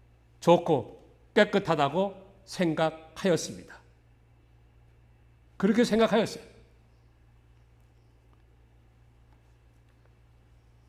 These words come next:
그런데 엘리사가 말하기를, 말하기를 뭐라고 합니까? "요단강에 가서 일곱 번 씻으라." 나만으로서는 도저히 이해가 되지 않았습니다.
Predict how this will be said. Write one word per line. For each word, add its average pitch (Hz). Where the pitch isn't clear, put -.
그런데 175
엘리사가 156
말하기를, 135
말하기를 131
뭐라고 143
합니까? 131
"요단강에 160
가서 143
일곱 143
번 139
씻으라." -
나만으로서는 190
도저히 175
이해가 170
되지 165
않았습니다. 147